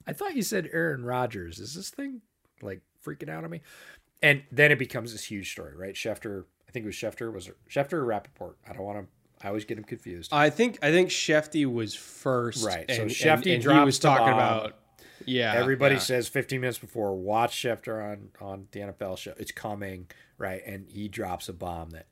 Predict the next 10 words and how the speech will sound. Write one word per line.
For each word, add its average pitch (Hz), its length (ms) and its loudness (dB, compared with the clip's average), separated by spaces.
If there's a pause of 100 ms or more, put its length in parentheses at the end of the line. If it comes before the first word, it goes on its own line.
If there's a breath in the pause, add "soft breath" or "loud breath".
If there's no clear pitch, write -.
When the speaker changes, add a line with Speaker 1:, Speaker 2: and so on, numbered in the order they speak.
(180)
Speaker 1:
not 110 280 0
only 143 320 0
is 101 200 -6
Aaron 101 260 -8
Rodgers, 92 640 -8
you 104 120 -12
know, 82 180 -14
possibly 120 520 -4
trade 196 360 -4
bait, 101 300 -2